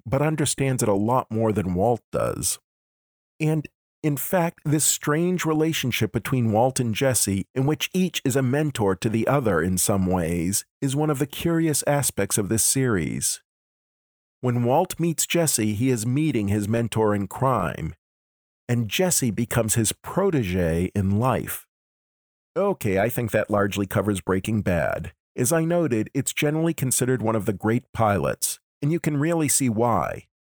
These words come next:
It's an incredibly entertaining hour of T V, but it also sets up a terrific premise for a series,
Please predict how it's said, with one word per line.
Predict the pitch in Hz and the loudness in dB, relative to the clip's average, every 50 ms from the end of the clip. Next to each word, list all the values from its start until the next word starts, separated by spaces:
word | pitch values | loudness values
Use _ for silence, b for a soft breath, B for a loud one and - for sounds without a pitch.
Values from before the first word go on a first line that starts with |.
| _ _ | _ _
It's | - 127 - - | -4 -2 0 0
an | 143 | 0
incredibly | 143 135 135 - - - 160 165 170 151 156 160 - | 0 -2 -4 -4 -2 0 0 0 2 0 0 0 0
entertaining | 139 131 131 135 123 - - 131 131 131 127 123 - | -2 -2 -2 -2 -4 -2 -2 0 0 0 0 0 0
hour | 101 110 113 113 110 107 | 0 2 2 4 2 2
of | 107 - - | 2 0 -2
T | - 123 117 110 | -2 -2 0 0
V, | 95 120 120 113 95 85 90 87 - _ _ _ _ _ - | 2 2 0 2 2 0 0 -2 -4 _ _ _ _ _ -4
but | 123 123 | -2 -2
it | - - - | 0 2 2
also | - 156 180 - - 160 156 | 2 2 2 2 0 0 0
sets | - - - 139 - - | 0 0 0 0 0 0
up | 139 - 127 | 0 0 -2
a | |
terrific | - - 120 117 123 139 135 - 139 - _ | -2 -2 0 0 0 0 0 -2 -4 -6 _
premise | - - 135 131 123 107 - | -2 0 0 2 0 0 0
for | - - 110 104 | 0 0 0 0
a | 101 | 0
series, | - - 131 123 110 101 85 73 73 87 90 87 - | 0 0 0 2 2 2 2 2 0 0 0 0 -2